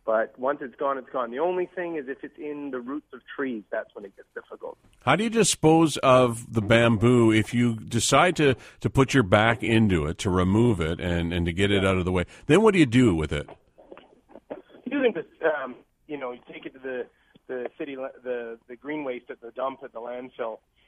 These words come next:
Speaker 1: Um, when they compost all the green waste, they aggressively aerate it, and it heats up to a point where the bamboo rhizomes die. So, so it's actually not that big a deal to get rid of.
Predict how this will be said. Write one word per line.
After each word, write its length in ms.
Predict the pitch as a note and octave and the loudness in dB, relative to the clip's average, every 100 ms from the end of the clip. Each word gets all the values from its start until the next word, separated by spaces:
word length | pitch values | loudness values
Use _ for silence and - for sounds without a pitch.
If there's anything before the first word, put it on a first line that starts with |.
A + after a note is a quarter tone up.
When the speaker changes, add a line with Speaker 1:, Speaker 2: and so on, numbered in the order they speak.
| _ | _
Speaker 1:
Um, 420 | A2+ A#2 A#2 A#2 - | -6 -6 -8 -12 -10
when 240 | C#3 D#3 D#3+ | -4 -4 -2
they 160 | D3 - - | -6 -10 -6
compost 580 | D#3+ D#3+ D#3+ D3 C3 - _ _ - | -2 -2 -4 -8 -10 -14 _ _ -16
all 220 | - C3 B2+ | -4 -2 -2
the 100 | A#2 | -6
green 280 | B2+ C#3+ | -10 -10
waste, 280 | C3 G#2 G#2+ _ _ _ _ _ _ _ | -10 -12 -16 _ _ _ _ _ _ _
they 520 | A#2 A#2+ A#2 A2+ A2+ A#2 | -8 -6 -6 -8 -10 -10
aggressively 560 | A2+ C3+ C3 A#2 A#2+ B2+ | -8 -8 -8 -14 -14 -8
aerate 380 | B2+ C3 B2 G#2+ | -4 -4 -4 -6
it, 160 | G#2+ - | -12 -12
and 160 | A2+ A2 | -12 -12
it 80 | G#2+ - | -14 -16
heats 200 | B2+ - C3+ | -20 -12 -6
up 180 | A#2+ - - _ _ | -4 -6 -12 _ _
to 140 | B2 A2 | -6 -6
a 40 | |
point 320 | - A#2+ A2+ | -4 -4 -4
where 320 | A#2 G#2+ G#2+ | -8 -8 -8
the 100 | G#2 | -10
bamboo 340 | G#2 A2 A2 A2 | -10 -10 -10 -10
rhizomes 440 | G#2 G2+ G#2 G2+ - | -12 -12 -16 -18 -18
die. 300 | - G#2 A2 _ - | -14 -14 -14 _ -10
So, 260 | G#2 G#2 - _ - _ _ _ | -8 -8 -12 _ -20 _ _ _
so 80 | C3 | 0
it's 100 | B2+ | 2
actually 260 | D#3+ E3 | -2 -4
not 200 | C3+ C3 | -4 -4
that 220 | B2 A2+ - | -6 -10 -12
big 180 | B2 | -14
a 40 | A2+ | -14
deal 240 | A#2 A2+ | -12 -12
to 60 | G#2 | -12
get 200 | G2 F2+ A2 | -16 -16 -16
rid 140 | |
of. 60 | G#2+ | -16